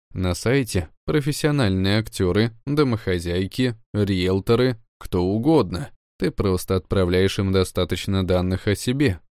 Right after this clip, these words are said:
достаточно фактов, которые помогут им сделать вид, что они — это ты,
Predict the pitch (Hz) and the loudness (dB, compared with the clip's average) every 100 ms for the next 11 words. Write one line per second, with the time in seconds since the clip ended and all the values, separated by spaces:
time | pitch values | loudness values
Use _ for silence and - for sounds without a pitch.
0 | 139 147 131 - 101 95 - 95 90 95 | -4 -2 0 0 0 0 0 -2 0 0
1 | 92 - 120 - - - 151 131 123 107 | 0 0 -2 -2 -6 -4 -2 2 2 2
2 | - 85 82 92 98 101 95 87 95 95 | 2 0 -2 -2 -2 0 0 0 2 2
3 | 92 - 107 147 - - - _ - - | 2 -2 -2 -2 -4 -14 -20 _ -16 -6
4 | 151 151 135 131 101 92 - 104 117 120 | -2 0 2 2 2 0 0 -2 0 0
5 | - 120 - | 2 0 -2